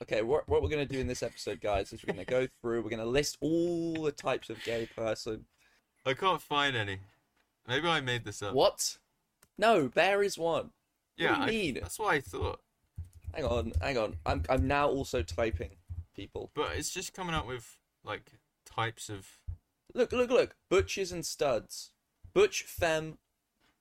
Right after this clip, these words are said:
Speaker 1: Yeah, femme
Speaker 2: Hey.
Speaker 1: is one.
Speaker 2: How, where did you get that from?
Speaker 1: I typed in butch, gay person.
Speaker 2: <laughs> Okay. <laughs>
Speaker 1: Oh, wait.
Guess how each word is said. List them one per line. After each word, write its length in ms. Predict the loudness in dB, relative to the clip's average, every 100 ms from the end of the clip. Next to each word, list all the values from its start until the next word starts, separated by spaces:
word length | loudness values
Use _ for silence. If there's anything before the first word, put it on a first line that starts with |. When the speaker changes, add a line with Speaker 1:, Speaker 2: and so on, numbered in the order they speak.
| _ -2
Speaker 1:
Yeah, 160 | 2 2
femme 240 | 2 2
Speaker 2:
Hey. 60 | 2
Speaker 1:
is 100 | -2
one. 200 | -2 -2 _ _ -8 -8 -8
Speaker 2:
How, 180 | -14 -14 _ _ -12
where 160 | -12
did 120 | -10
you 120 | -10 -6
get 160 | -6
that 140 | -6 -12
from? 180 | -16 -18 _ -4
Speaker 1:
I 120 | 0
typed 260 | 2 0 0
in 140 | -2
butch, 400 | 2 2 2 -4 -2
gay 180 | -2
person. 440 | -2 -6 -6 -8 -8
Speaker 2:
<laughs> 920 | -10 _ _ -14 -14 _ _ -16 -10 -4
Okay. 340 | -2 0 -2 -6 -14 -10 -10 -6 0
<laughs> 1120 | 2 4 2 2 -4 -4 _ _ _ -2 6
Speaker 1:
Oh, 600 | 8 10 10 10 8 6
wait. 340 | 6 2 0